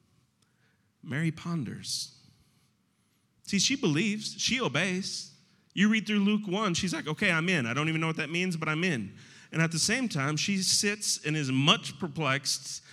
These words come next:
and ponders. And if you are somebody who, when you hear of God, you feel much perplexed and you need to ponder, then I want you to know that Scripture says the Lord is with you. That doesn't disqualify you. That's actually like a step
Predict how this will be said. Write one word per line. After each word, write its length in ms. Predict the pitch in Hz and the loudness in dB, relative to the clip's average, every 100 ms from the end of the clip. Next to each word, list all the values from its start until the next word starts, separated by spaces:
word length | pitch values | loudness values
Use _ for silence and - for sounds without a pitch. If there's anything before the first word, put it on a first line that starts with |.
| - - - | -20 -20 -4
and 200 | 151 147 | -2 0
ponders. 840 | 156 143 113 90 76 - - - - - - _ _ _ _ _ _ _ _ _ _ _ _ _ - | 0 0 -2 -6 -8 -8 -8 -12 -16 -20 -20 _ _ _ _ _ _ _ _ _ _ _ _ _ -2
And 100 | 151 | 0
if 80 | |
you 160 | 151 220 | 4 4
are 80 | 196 | 4
somebody 640 | 180 208 196 156 170 190 - - - | 4 2 2 2 2 -2 -8 -20 -2
who, 100 | 175 | 2
when 200 | 165 180 | 4 6
you 120 | 180 | 6
hear 240 | 160 220 196 | 4 4 2
of 160 | 156 | 0
God, 320 | 180 175 165 | 0 2 0
you 160 | 160 185 | 2 0
feel 260 | 180 202 180 | 0 0 4
much 320 | 165 180 180 | 4 2 0
perplexed 1000 | 175 160 - - 208 190 170 - - - - | -6 -6 -10 -12 -2 0 0 -2 -2 -6 0
and 100 | 160 | 2
you 80 | |
need 240 | 165 175 170 | 2 0 0
to 60 | |
ponder, 440 | 175 190 208 143 156 | -6 -2 -2 -2 -2
then 200 | 156 160 | 0 0
I 40 | |
want 220 | 160 170 | 0 -2
you 80 | 147 | -2
to 80 | 185 | -2
know 260 | 190 175 165 | 0 0 0
that 140 | 160 | -2
Scripture 360 | - 165 165 175 | -4 -6 -6 -4
says 280 | - 151 147 | -2 -2 -2
the 60 | |
Lord 220 | 139 139 | -2 -2
is 80 | 135 | -2
with 240 | 131 139 135 | -2 -2 -4
you. 160 | 104 - - - _ - _ _ _ _ _ _ _ _ _ _ _ _ _ - | -8 -12 -20 -20 _ -20 _ _ _ _ _ _ _ _ _ _ _ _ _ -8
That 140 | 135 | 0
doesn't 260 | 156 156 147 | 2 2 0
disqualify 680 | 147 - 180 180 143 104 101 | -2 -2 -4 -2 -2 -4 -4
you. 260 | 104 127 | -4 -4
That's 260 | 139 123 - | -4 -4 -4
actually 380 | 147 147 139 120 | -4 -4 -4 -2
like 180 | 120 | -2
a 60 | 123 | -2
step 320 | - 127 123 | -4 -4 -6